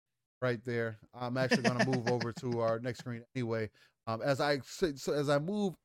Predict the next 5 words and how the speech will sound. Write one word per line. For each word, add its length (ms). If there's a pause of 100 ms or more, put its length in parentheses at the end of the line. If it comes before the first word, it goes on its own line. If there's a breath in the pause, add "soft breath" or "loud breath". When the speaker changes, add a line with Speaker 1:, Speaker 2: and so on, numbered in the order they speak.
(200)
Speaker 1:
our 680 (1040)
every-, 340
everything 340
situated 580
with 160